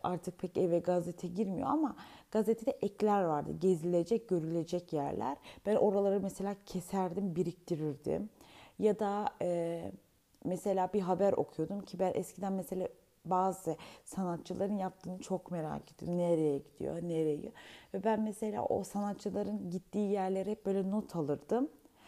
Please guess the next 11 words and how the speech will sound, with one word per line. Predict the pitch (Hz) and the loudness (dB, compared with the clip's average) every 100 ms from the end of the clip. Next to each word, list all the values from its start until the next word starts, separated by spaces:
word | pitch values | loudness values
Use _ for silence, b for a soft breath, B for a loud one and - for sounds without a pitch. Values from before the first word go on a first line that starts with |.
| B B | B B
Sonra | - 220 226 - - _ _ - | 2 2 4 0 -6 _ _ -8
mesela | - 175 190 | -6 0 0
İstanbul'da | 180 - 214 208 196 190 214 196 | 0 -2 -2 0 -2 -2 0 0
bir, | 196 B B - | -2 B B 0
bir | 208 | 4
mekan | 208 196 208 196 170 | 4 2 0 2 2
var. | 143 175 285 - B B B | 2 0 -2 -6 B B B
Oraya | - 202 202 202 - | 4 6 6 4 6
o | 226 226 | 6 6
sanatçı | 175 - 175 175 - | 2 -4 -4 -4 -8
gidiyormuş. | 180 180 196 185 190 262 | -8 0 4 4 4 -2